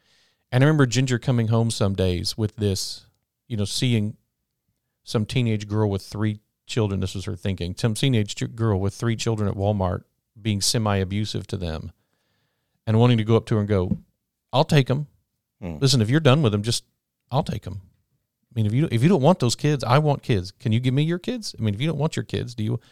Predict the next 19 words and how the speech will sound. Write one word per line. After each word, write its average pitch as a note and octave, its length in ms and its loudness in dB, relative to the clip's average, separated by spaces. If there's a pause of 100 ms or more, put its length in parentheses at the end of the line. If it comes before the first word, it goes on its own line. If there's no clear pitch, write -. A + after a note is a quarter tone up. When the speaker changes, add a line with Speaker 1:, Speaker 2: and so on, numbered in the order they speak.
(920)
Speaker 1:
And, B2+ 200 6
and B2 120 4
just F3 160 0
the D#3 100 6
level C3+ 280 6
of G#2 80 2
hurt C#3 340 -2
that E2+ 100 -2
she - 180 -4
felt, G#2+ 220 2
like, G2 160 2
why, A2+ 340 2
why B2 260 2
is C#3 140 2
<laughs> A#2+ 220 -2
God B2 180 -2
giving A#2+ 420 -2
that G#2+ 380 0
woman G#2+ 460 -2